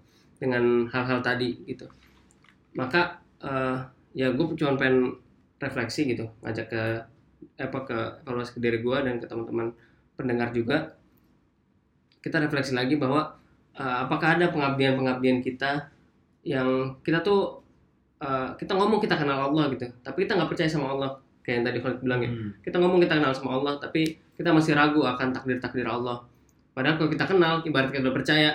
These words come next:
Speaker 1: ya udah gitu. Kita yakin aja bahwa inilah yang terbaik dari Allah gitu. Dan jangan sampai kita justru menggadaikan iman kita, menggeser pengabdian-pengabdian kita itu kepada selain Allah. Gitu.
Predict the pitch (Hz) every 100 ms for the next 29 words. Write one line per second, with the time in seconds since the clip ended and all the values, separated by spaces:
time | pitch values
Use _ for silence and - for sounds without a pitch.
0 | - _ _ _ - 135 190 185 180 127
1 | 123 123 - _ _ _ _ _ _ _
2 | _ 156 175 180 - - 135 165 143 180
3 | 180 139 135 175 175 143 170 156 151 131
4 | 147 139 120 - 135 131 120 123 117 -
5 | _ _ _ - 131 127 127 131 131 185
6 | 180 - _ - 180 185 170 151 175 160
7 | 139 127 127 127 127 131 123 120 127 165
8 | 185 175 139 123 123 127 127 127 120 127
9 | 127 123 117 120 120 131 156 170 - 123
10 | 120 120 117 123 127 120 - _ _ _
11 | _ _ _ -